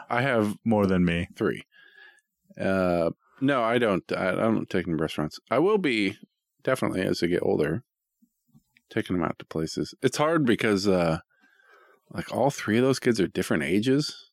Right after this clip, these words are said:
Speaker 1: So it's a real, it's a real nightmare.
Speaker 2: Why didn't
Speaker 1: You know?
Speaker 2: you, why didn't
Speaker 1: One
Speaker 2: you
Speaker 1: of them's probably ready, but the other two,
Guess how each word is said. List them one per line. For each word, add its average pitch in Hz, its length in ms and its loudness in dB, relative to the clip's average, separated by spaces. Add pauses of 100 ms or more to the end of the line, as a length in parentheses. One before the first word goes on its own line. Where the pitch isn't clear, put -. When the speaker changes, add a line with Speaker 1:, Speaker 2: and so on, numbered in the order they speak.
(760)
Speaker 1:
So - 160 -10
it's - 140 -6
a 104 60 -2
real, 110 360 0 (440)
it's - 120 -14
a 113 60 -4
real 127 160 2
nightmare. 104 460 0 (120)
Speaker 2:
Why 107 120 -2
didn't 127 140 0
Speaker 1:
You 127 60 0
know? 147 100 0
Speaker 2:
you, 143 80 -2 (100)
why 120 120 0
didn't 131 80 0
Speaker 1:
One 143 100 2
Speaker 2:
you 180 60 2
Speaker 1:
of 151 60 4
them's 95 260 2
probably 87 380 0
ready, 87 240 2
but 110 180 -4
the 104 120 2
other 156 180 2
two, 90 300 0